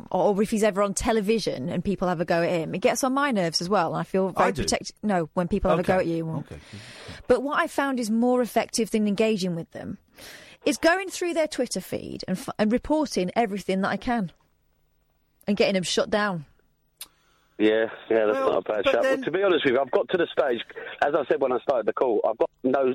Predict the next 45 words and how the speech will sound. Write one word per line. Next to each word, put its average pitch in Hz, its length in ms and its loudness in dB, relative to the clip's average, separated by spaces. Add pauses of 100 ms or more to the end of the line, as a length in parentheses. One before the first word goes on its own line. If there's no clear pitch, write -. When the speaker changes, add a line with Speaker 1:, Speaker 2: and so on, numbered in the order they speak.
(120)
Speaker 3:
no 135 300 4 (100)
sort 92 180 4
of - 80 -8
social - 300 2
media. 95 240 4
I 85 40 2
have 90 100 -2 (120)
Facebook, 87 440 2
Instagram. 87 540 0 (360)
Never 131 220 2
ha-, 123 220 2 (140)
never 131 280 2
have 120 180 0
had. 101 220 0 (440)
It's 120 140 2
only 165 400 2 (100)
since 143 280 2 (120)
I 135 280 2
opened 127 200 0
a 113 60 2
Twitter 98 300 2
account 98 320 0
to 104 100 -6
follow 135 240 0
my 98 120 0
brother 87 420 2 (640)
that 117 180 2 (240)
I 117 140 2
started 135 280 0
seeing 147 140 4
all 127 100 4
these 120 220 2
comments. 110 380 0
Speaker 1:
Yeah. 175 180 -6
Speaker 3:
But 135 180 0
now 120 560 2
I'm 117 200 -2
starting 135 400 2
to 107 80 2
realise 98 440 2
that, 104 160 -4
do - 60 -10
you 120 60 4
know 120 160 4
what? 101 240 2